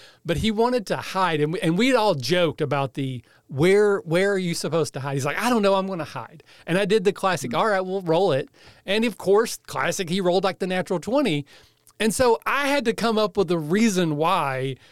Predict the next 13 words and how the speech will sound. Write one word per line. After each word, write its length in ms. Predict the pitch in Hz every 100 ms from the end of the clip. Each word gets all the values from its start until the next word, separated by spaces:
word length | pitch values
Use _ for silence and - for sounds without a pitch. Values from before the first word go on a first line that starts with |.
| _ _
I 40 | 175
mean, 120 | 190
it 100 | 214
was 160 | 226 185
literally 280 | 247 262
like, 200 | 214 - - 143
like 180 | 147 180
the 100 | 180
John 280 | 143 190 165
Cena 280 | 135 156 120
thing. 160 | 131 131
Like, 180 | 135 262
it, 160 | 262